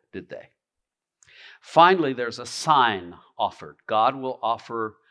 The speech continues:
a sign of his presence, of the reality of his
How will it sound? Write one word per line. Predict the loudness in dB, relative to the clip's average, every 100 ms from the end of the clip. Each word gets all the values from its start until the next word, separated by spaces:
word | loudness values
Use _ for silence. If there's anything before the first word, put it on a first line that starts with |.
| _ _ -10
a | -10
sign | -10 -12 -2 4 4 4 0 -6 -10 -10 -10 _ _ -8
of | -8 -8
his | -12 -12
presence, | -14 -2 2 2 -2 -10 -12 -14 -16 _ _ -8
of | -4 -2 -4 -10 _
the | -18 -14
reality | -8 4 6 6 2 -4 -8 -10
of | -8 -12
his | -10 -12 -10 -10 -14